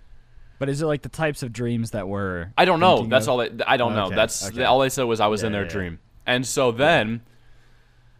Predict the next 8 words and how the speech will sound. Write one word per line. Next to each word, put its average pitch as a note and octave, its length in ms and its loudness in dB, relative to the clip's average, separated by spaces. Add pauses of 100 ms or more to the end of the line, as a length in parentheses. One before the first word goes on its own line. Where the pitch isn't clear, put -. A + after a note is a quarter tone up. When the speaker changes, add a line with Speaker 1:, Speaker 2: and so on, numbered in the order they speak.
(680)
Speaker 2:
uh, B2+ 380 2
I C3 100 -2
get C#3 200 -4
a B2+ 60 -6
tweet D3 580 -8 (560)
the A2+ 100 -10
day, A2 300 -6
uh, G#2+ 360 -2